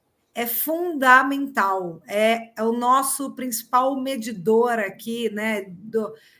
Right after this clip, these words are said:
de quanto aquela pessoa pode gerar de resultado, impacto no ambiente desconhecido.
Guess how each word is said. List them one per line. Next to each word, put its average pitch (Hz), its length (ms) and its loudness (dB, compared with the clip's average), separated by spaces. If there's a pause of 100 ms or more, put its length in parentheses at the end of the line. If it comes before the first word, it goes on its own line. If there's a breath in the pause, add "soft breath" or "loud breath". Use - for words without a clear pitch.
(120)
de 180 140 -8
quanto 277 920 -2
aquela 233 560 2
pessoa 240 560 0
pode 240 460 0
gerar 220 540 2
de 220 220 -4
resultado, 214 600 -2
impacto 208 560 -2
no 226 140 0
ambiente 220 460 -2
desconhecido. 214 840 -6